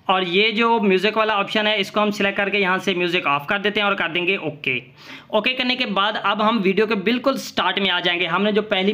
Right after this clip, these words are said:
black screen select की थी, वो भी हम अब शामिल कर लेंगे। फिर layer के option में आएंगे, फिर media के option में आएंगे। यहाँ पे मेरे पास एक white border है,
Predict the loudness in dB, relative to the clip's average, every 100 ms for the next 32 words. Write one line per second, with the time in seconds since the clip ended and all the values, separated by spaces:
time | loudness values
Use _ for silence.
0 | 0 0 2 -2 -8 -12 -4 -2 0 -2
1 | -2 -2 0 0 -2 -4 -14 -10 0 2
2 | 2 2 2 2 0 -4 -6 -4 -2 -2
3 | 0 -2 -2 -2 0 -2 -6 -18 -20 -4
4 | -2 0 2 0 0 -2 -2 0 0 2
5 | 2 2 0 -2 -2 0 0 0 0 -2
6 | 0 0 2 0 0 0 -2 -10 -18 -8
7 | -2 0 2 0 2 2 2 2 2 0
8 | 2 0 0 0 0 -2 -2 0 0 2
9 | 0